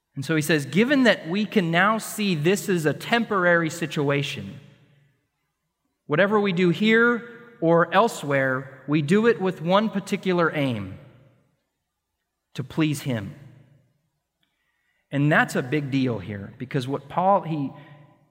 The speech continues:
he lumps that with this idea that we'll all be judged. And I know that when I first read that, I go, "Okay, wait a minute. We must, must all appear before the judgment seat of Christ so that each one may receive what is due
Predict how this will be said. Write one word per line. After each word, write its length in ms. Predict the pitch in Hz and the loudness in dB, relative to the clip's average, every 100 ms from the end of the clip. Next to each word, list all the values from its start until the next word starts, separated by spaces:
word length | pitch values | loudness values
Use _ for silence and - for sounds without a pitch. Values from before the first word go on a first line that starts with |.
| _ | _
he 160 | - 160 | -6 -4
lumps 440 | 156 175 233 - | 2 2 2 -2
that 280 | 160 156 165 | 0 0 0
with 160 | 156 151 | -6 -6
this 180 | 151 156 | -4 0
idea 360 | 151 147 156 | 0 0 -2
that 200 | 151 151 | -2 -2
we'll 200 | 147 147 | 0 2
all 160 | 156 156 | 2 0
be 160 | 147 | -2
judged. 640 | 123 131 135 117 - - - - _ _ _ _ - - _ - _ _ _ _ _ _ _ - | -2 0 -2 -4 -10 -14 -16 -20 _ _ _ _ -20 -20 _ -20 _ _ _ _ _ _ _ -2
And 160 | 156 | 4
I 80 | 175 | 6
know 180 | 196 214 | 6 4
that 160 | 196 | 4
when 100 | 170 | 6
I 100 | 190 | 4
first 280 | 185 202 180 | 4 -2 -2
read 140 | 196 175 | 0 4
that, 120 | 165 | 4
I 60 | |
go, 160 | 156 156 | 4 0
"Okay, 220 | 190 143 | 0 -2
wait 260 | 131 175 214 | -2 -2 -2
a 60 | |
minute. 260 | 113 95 92 - _ _ _ _ _ _ _ _ | -2 -8 -12 -18 _ _ _ _ _ _ _ _
We 120 | 127 | 0
must, 340 | 147 190 165 156 | 2 2 0 -4
must 180 | 151 | 0
all 160 | 165 170 | 2 2
appear 260 | 151 180 165 | 2 -2 -4
before 280 | 147 151 | -6 -4
the 100 | 135 | -4
judgment 380 | 127 147 170 170 | 0 0 0 -4
seat 160 | - 151 | -6 -6
of 100 | 127 | -4
Christ 360 | - 147 147 | 0 2 0
so 60 | 147 | -6
that 200 | 131 127 | -8 -6
each 180 | 165 - | -6 -2
one 140 | 156 | 0
may 100 | 147 | 0
receive 420 | 135 131 - 160 147 | 0 -4 -4 -4 -2
what 120 | 127 | -2
is 140 | 107 | -4
due 500 | 104 113 117 190 254 | -8 -6 -4 -4 -6